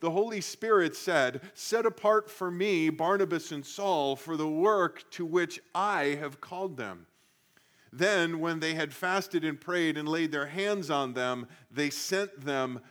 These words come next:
away." Interesting as we look about what is going on in the church at its beginning, notice it's very important to draw, uh,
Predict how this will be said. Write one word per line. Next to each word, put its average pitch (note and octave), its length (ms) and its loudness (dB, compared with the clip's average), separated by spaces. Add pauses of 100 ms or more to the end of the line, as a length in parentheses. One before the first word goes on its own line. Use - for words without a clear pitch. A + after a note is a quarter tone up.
(140)
away." C3+ 440 2 (140)
Interesting F#3+ 560 -2
as D3+ 140 -4
we D#3+ 160 0
look F3+ 320 4
about C#3+ 360 2 (160)
what F3 160 2
is D#3 200 2
going E3+ 360 2
on E3+ 440 2
in D3+ 260 -4
the D3 100 -4
church F#3 600 -4 (260)
at E3+ 180 4
its C3 200 -2
beginning, C#3 720 -4 (560)
notice B3+ 400 2
it's F3 140 -4
very G#3+ 240 2
important F#3+ 460 0
to D#3+ 80 -4
draw, E3+ 420 4 (200)
uh, D3+ 180 0